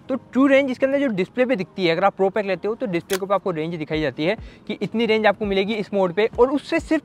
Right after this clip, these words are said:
पाँच सात किलोमीटर का फर्क पड़ेगा, ज़्यादा फर्क नहीं पड़ेगा। बाकी क्या होता है, कई बार दूसरे स्कूटर्स में ऐसा देखा होगा ना आपने कि यार, रेंज दिखाता तो काफ़ी ज़्यादा है, आप उसके भरोसे चले तो जाते हो, लेकिन रिटर्न आते टाइम आपको प्रॉब्लम हो जाती है, क्योंकि जो अगर सौ बता रहा है, तो सत्तर अस्सी तक चल पाती है।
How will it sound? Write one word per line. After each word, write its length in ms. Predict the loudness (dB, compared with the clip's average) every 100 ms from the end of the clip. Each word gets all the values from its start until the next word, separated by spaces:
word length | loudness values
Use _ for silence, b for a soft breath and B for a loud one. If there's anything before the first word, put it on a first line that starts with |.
| 0
पाँच 180 | -2 0
सात 100 | -2
किलोमीटर 280 | -2 0
का 80 | 0
फर्क 220 | 2 0
पड़ेगा, 240 | 0 0 2
ज़्यादा 280 | 4 4 4
फर्क 240 | 0 0
नहीं 200 | -2 -4
पड़ेगा। 380 | -2 -2 0 -2 b b b
बाकी 320 | 0 2 -2 -6 2
क्या 100 | 4
होता 200 | 4 2
है, 60 |
कई 240 | 2 0 2
बार 160 | 2
दूसरे 260 | 0 -4 -4
स्कूटर्स 340 | -4 -4 -4
में 80 | -4
ऐसा 120 | -4
देखा 180 | -2 -2
होगा 160 | -2 -4
ना 80 |
आपने 220 | -6 -6 -8 B B B
कि 160 | 2 6
यार, 200 | 6 4
रेंज 320 | -2 0 0 -2
दिखाता 420 | -4 0 2 2
तो 80 | 4
काफ़ी 260 | 4 4
ज़्यादा 260 | 4 6 4
है, 140 | 0 2
आप 120 | 2 2
उसके 200 | -2 0
भरोसे 300 | 2 2 2
चले 240 | 2 4 4
तो 100 | 4
जाते 240 | 2 4
हो, 180 | 0 0
लेकिन 340 | -6 -6 -6
रिटर्न 240 | -4 0 0
आते 200 | 0 -2
टाइम 160 | -2 -4 B B
आपको 200 | 2 0
प्रॉब्लम 360 | 2 2 2
हो 120 | -2 0
जाती 260 | 0 0
है, 100 | -2
क्योंकि 220 | -2 -6 -2
जो 120 | -2
अगर 220 | 0 -2
सौ 220 | 2 4 4
बता 220 | 4 4
रहा 120 | 4
है, 140 | 4
तो 180 | 0 -8
सत्तर 380 | -8 -8 0 0 0
अस्सी 200 | -6 -4
तक 140 | -2
चल 100 | -2 -2
पाती 300 | -4 -4 -4
है। 160 | -4